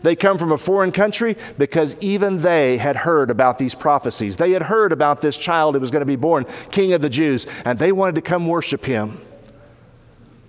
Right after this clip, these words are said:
They wanted to see this child who is gonna save people from their sins with their own eyes. They wanted to bring silver and, uh, gold and frankincense and myrrh. They wanted to bring gifts and offerings to him. Prophecies.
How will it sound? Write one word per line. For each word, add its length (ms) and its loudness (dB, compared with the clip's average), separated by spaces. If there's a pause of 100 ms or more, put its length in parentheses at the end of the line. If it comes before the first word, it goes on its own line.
(240)
They 140 6
wanted 280 4
to 80 2
see 560 0 (100)
this 240 0
child 540 2
who 320 0 (180)
is 100 -4
gonna 200 0
save 320 -2
people 180 -4
from 160 -4
their 140 0
sins 640 -6 (120)
with 140 -6
their 160 0
own 160 2
eyes. 560 -2 (240)
They 100 2
wanted 260 2
to 40 0
bring 400 0 (140)
silver 600 0 (160)
and, 240 -2
uh, 260 0
gold 360 4
and 100 0
frankincense 600 -2
and 120 -2
myrrh. 240 2
They 120 2
wanted 220 -2
to 40 -4
bring 300 0
gifts 280 0
and 80 0
offerings 440 0
to 100 -4
him. 380 -6 (1000)
Prophecies. 800 -4